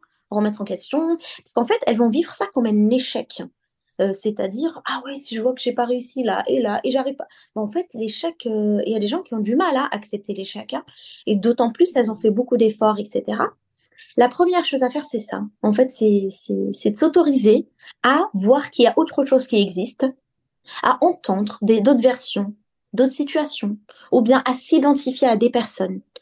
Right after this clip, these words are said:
Parce qu'on a besoin de, de s'identifier, c'est la nature humaine. Donc voilà, donc ça c'est la première étape à faire. Donc ça c'est déjà, euh, comment dire, euh, commencer à sortir du déni.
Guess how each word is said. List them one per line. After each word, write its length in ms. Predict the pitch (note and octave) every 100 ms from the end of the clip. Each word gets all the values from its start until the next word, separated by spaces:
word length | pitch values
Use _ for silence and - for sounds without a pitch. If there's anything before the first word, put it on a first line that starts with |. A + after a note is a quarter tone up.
| _
Parce 120 | -
qu'on 240 | - - A3
a 80 | G3+
besoin 380 | A#3 B3+ B3+
de, 300 | A3+ G#3 G3+
de 120 | G3 G#3
s'identifier, 640 | - G#3 G#3 - G#3 A#3+
c'est 160 | B3 G3+
la 100 | F#3+
nature 320 | G3 - A3+
humaine. 360 | G#3 G#3+ A3 - - - - - _ _ _
Donc 180 | G#3+ G#3+
voilà, 280 | G#3+ G3+ F#3+ _ G#3
donc 140 | G#3
ça 120 | C4+
c'est 180 | C#4+ B3+
la 120 | G#3+
première 380 | G#3 B3 B3 A3
étape 260 | G#3 G3+ G3+
à 60 |
faire. 240 | - G3 - _ _
Donc 180 | G#3 G#3
ça 140 | C4
c'est 180 | C4 A3+
déjà, 540 | F#3+ B3+ C4 C4+ C4+ B3+
euh, 320 | G#3+ G#3 G3+ G3+
comment 180 | A3 G#3+
dire, 280 | G3+ G3+ - _ _ -
euh, 220 | G3+ G#3 G3+ G3+ G3 G3+ - _ _ _
commencer 400 | - B3+ B3+ B3+
à 80 | C#4
sortir 400 | C4 C4 - B3
du 140 | A3+ G#3+
déni. 320 | A3 G3+